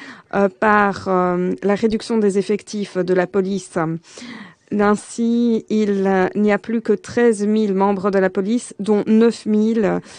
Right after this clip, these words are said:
sont, euh, véritablement en fonction. Toutefois, certaines opérations couronnées de succès contre les bandes à Port-au-Prince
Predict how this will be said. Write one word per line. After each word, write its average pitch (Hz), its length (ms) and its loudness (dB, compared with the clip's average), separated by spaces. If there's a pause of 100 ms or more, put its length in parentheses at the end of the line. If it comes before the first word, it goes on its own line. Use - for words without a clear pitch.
(320)
sont, 214 400 0
euh, 196 240 2
véritablement 202 640 0
en - 20 -2
fonction. 202 600 -4
Toutefois, 208 600 -2 (240)
certaines 220 600 2 (240)
opérations 214 760 2
couronnées 208 440 2
de 202 100 -2
succès 214 600 0
contre 208 300 -2
les 196 100 2
bandes 196 240 2
à 185 80 2
Port-au-Prince 196 880 -2